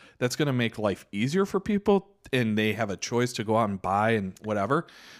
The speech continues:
But, like, when we start talking about, you know, covid vaccine, which, yes, there is technically choice, but if we really wanna achieve herd immunity, we need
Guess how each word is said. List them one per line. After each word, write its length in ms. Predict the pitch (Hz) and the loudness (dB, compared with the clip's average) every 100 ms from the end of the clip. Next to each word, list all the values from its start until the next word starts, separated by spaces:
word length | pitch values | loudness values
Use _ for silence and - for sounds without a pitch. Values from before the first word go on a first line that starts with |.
| _ | _
But, 120 | 123 | -2
like, 240 | 113 113 - | 0 0 -2
when 160 | 120 | -6
we 100 | 120 151 | -4 -4
start 260 | - 143 | -4 -4
talking 360 | - 120 - 127 | -2 -4 -4 -6
about, 460 | 104 98 95 98 _ | -4 -4 -4 -8 _
you 100 | 120 | -10
know, 200 | 98 92 | -8 -8
covid 340 | - 160 151 139 | -2 -2 0 -2
vaccine, 420 | 123 - 113 104 | -2 -2 -2 0
which, 380 | 98 - - - - | -2 -4 -8 -12 -16
yes, 300 | 120 117 107 | -2 0 0
there 160 | - 104 | 0 0
is 180 | 107 - | 0 -4
technically 560 | - 110 - 101 101 | -8 -8 -8 -10 -8
choice, 480 | 90 - 113 104 95 | -8 -8 -6 -4 -6
but 260 | - 98 - - - - | -6 -6 -6 -16 -20 -14
if 140 | 117 120 | -10 -6
we 100 | 107 | -4
really 280 | 131 151 | -2 0
wanna 260 | 117 113 104 | 0 -2 -4
achieve 380 | 87 - 107 - | -6 -6 -6 -6
herd 160 | 101 | -8
immunity, 560 | 85 95 202 113 85 65 - | -6 -2 -2 -2 -8 -18 -12
we 140 | 90 | -12
need 600 | 87 95 175 135 71 | -8 -6 -4 -4 -8